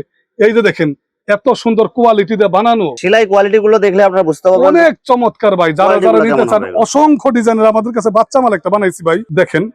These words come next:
Speaker 1: কাপ কলার ম্যাচিং করা।
Speaker 2: দেখেন, অনেক
Speaker 1: এটা
Speaker 2: সুন্দর কালারফুল হবে। আর এটা
Speaker 1: এইসব
Speaker 2: বাইরে কিনতে গেলে বাচ্চা মালের কিন্তু দাম অনেক বেশি
Speaker 1: এটা
Speaker 2: খুচরাতে।
Speaker 1: তিনশো টাকা, আহ, বেচতে পারবে যদি চায়, আমার মনে হয় ভাইজান।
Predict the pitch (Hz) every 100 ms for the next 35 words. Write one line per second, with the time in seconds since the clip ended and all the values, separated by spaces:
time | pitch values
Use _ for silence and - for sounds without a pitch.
0 | _ 170 - - 180 156 156 - 170 160
1 | 151 - - 113 104 85 - - 147 185
2 | 208 220 226 247 175 165 165 151 160 240
3 | - 135 208 - 233 190 226 240 240 240
4 | 240 240 208 208 226 220 226 220 220 185
5 | 190 185 190 160 147 - 214 156 151 285
6 | - 170 165 175 170 170 190 165 170 156
7 | 175 - 180 151 151 160 151 156 135 156
8 | 175 170 196 147 151 143 143 143